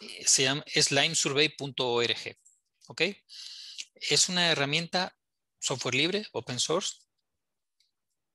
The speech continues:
que tiene la, bueno, un servicio que regala gratuitamente con un número limitado de, de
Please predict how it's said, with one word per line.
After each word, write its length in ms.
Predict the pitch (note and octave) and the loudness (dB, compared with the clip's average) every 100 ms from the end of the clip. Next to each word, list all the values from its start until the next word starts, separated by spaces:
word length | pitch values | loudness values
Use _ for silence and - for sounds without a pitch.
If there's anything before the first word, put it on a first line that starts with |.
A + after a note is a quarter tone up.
| - - | -12 -4
que 120 | C#3+ | -2
tiene 300 | C3 D3 D#3+ | 0 2 4
la, 560 | C#3+ B2+ A#2+ A2 G#2+ A#2+ _ _ _ - _ _ | 4 4 4 4 0 -4 _ _ _ -20 _ _
bueno, 340 | E3 D#3 C#3+ D#3+ _ _ - | -4 -4 -6 -18 _ _ -14
un 100 | C#3+ | -4
servicio 520 | - C3+ C#3+ - E3 - _ _ _ - | 0 0 0 -2 -6 -12 _ _ _ -4
que 280 | A#2 A2 | -2 0
regala 360 | A2 A2+ A#2+ C3 | 0 2 4 2
gratuitamente 720 | B2 A#2+ A#2+ B2+ C3 C#3+ A#2+ | 0 -2 -4 -6 -6 -6 -8
con 160 | - A2+ | -8 -10
un 100 | A#2 | -8
número 480 | B2+ B2+ B2 B2 - | -4 -2 0 -2 -4
limitado 640 | B2+ B2+ A#2+ A2+ B2 B2+ A#2+ | -6 -4 -4 -2 -2 0 0
de, 300 | A2+ A#2 - A#2 - _ | -2 -4 -12 -20 -20 _
de 680 | B2+ A#2 A2+ G#2+ G#2 G2+ | -6 -4 -2 -2 -4 -8